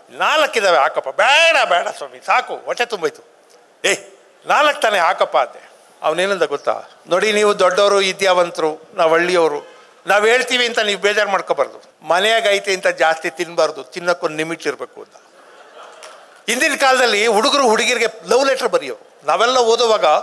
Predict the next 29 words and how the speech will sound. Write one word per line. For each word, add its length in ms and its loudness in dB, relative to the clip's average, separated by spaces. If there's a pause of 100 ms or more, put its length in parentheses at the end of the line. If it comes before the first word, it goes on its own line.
(280)
ಭಾಳ 300 4
ಜನ 200 2
love 180 2
letter 180 -4
ಬರೆಯೋರಪ್ಪ. 420 -4
ಒಬ್ಬೊಬ್ಬ 600 2
love 240 4
letter 240 2
ಬರೆಯೋದು 380 0
ಶುರು 180 2
ಮಾಡಿದ್ರೆ 320 2
ಒಂದು 100 -2
ಎರಡು, 480 2
ಐದು, 240 2
ಆರು, 280 2
ಏಳು, 240 2
ಎಂಟು 280 -2
page 220 -4
ಬರೆಯೋರು. 360 -4 (200)
ಅಷ್ಟು 220 -2
ಚೆನ್ನಾಗಿ 320 2
ಕನ್ನಡ 240 2
ಬರೆದಿದ್ರೆ 400 2
ಅವ್ನ 140 2
ಅಪ್ಪನೇ 340 0
pass 200 -2
ಆಗ್ಬಿಡೋನು 280 0
ಕನ್ನಡ 240 -2 (400)
ಪರೀಕ್ಷೆಯಲ್ಲಿ. 380 -6